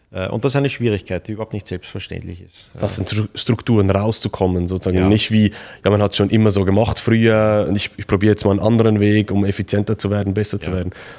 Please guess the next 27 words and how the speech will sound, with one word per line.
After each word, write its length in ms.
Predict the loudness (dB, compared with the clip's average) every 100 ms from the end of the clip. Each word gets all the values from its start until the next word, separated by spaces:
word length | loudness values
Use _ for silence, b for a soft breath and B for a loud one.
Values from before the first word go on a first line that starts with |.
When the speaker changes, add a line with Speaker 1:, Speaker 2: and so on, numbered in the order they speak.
| B
Speaker 2:
Also 160 | 0
du 100 | 2
sagst, 300 | 2 2 0
dieses 240 | -2 -2 2
Denken, 380 | 2 2 2 0
das 160 | 0
ist 100 | -2
nicht 160 | -2 0
mehr 120 | 0
da. 280 | 2 0 0 -6 _
Habe 140 | -6 -4
ich 80 |
das 100 | -2
richtig 240 | -2 -2 -6
verstanden? 320 | -2 0 2
Oder 180 | 2 2
zu 160 | 2
wenig 280 | 4 4 2
da? 80 | 0
Oder, 180 | 0 0 0
oder 200 | 0 0
das 240 | 0 -2
haben 160 | 2 4
wir 120 | 4
momentan 380 | 4 2 0 0
nicht 220 | -2 -2
mehr. 160 | -6